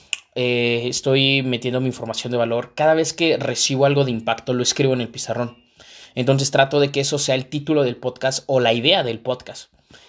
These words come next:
Entonces, eh, yo llegué y cuando escuché eso, lo escribí y puse "la historia que te estás contando". Y ya tenía como tres, cuatro días que había escrito eso. Y lo veía yo y decía yo, "Tengo que grabar un podcast de esto. Me encanta la frase, me encanta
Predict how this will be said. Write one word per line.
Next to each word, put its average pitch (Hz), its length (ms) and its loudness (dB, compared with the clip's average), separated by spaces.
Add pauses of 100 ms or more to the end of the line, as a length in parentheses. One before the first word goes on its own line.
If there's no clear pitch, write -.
(100)
Entonces, 165 720 2
eh, 143 160 -2
yo 151 120 6
llegué 165 420 0
y 139 160 -6
cuando 131 160 -2
escuché 143 360 -2
eso, 160 220 0
lo 147 80 0
escribí 160 440 0
y 143 120 0
puse 143 400 -2
"la 139 80 4
historia 233 300 2
que - 100 -8
te - 40 -10
estás 143 200 -6
contando". 139 600 -4
Y 151 260 -10
ya 165 200 0
tenía 196 420 2
como 139 360 0
tres, 151 320 2
cuatro 151 260 -2
días 135 260 -2
que 135 100 -4
había 123 100 -4
escrito 135 340 -6
eso. 123 240 -4 (340)
Y 139 100 4
lo 143 100 10
veía 165 220 6
yo 156 180 0
y 147 80 0
decía 135 260 -4
yo, 135 240 -2
"Tengo 233 380 -4
que 285 100 -4
grabar 165 320 -2
un 208 240 -2
podcast 185 560 0
de 165 260 2
esto. 170 360 0
Me 147 100 0
encanta 190 580 2
la 175 120 2
frase, 170 400 0
me 135 80 -4
encanta 170 500 -2